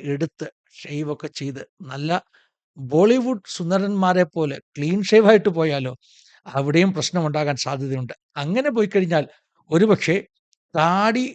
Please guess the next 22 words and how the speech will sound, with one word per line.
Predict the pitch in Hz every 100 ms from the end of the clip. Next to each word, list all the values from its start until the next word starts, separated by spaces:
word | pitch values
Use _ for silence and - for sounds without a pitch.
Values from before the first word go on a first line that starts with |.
| _ _ -
ഇല്ലാത്തവരെ | 175 175 202 233 - 254 247 254
പിടിക്കുവാൻ | 190 220 190 220 233 220
കാത്തു | 196 190 214
നിൽക്കുന്നവരുടെ | 202 180 202 202 190 180
കയ്യിലായിരിക്കും | 180 175 165 160 156 135 _ _ _ _ 151
ഞാൻ | 151 147 151
പോയി | 151
പെടുന്നത്. | 131 143 135 147 - _ _ _
വെറുതെ | 139 151 165 196 -
അവൻ്റെ | 147 165 190 220
അടി | 160 160
വാങ്ങിച്ച് | 160 143 135 143
കെട്ടണം. | 135 123 135 -
അപ്പോൾ | 139 196 -
താടി | 139 156 180 202
വെച്ചാലും | 160 156 - 156 185 170
പ്രശ്നം, | - 160 214 _ _ _ _ -
താടി | 139 147 170 - _ _ _ 143
വെച്ചില്ലെങ്കിലും | 143 - 165 151 147
പ്രശ്നം. | 127 - 151 -
ഇനി | 165 226 196
താടിയും | 156 165 202 262 294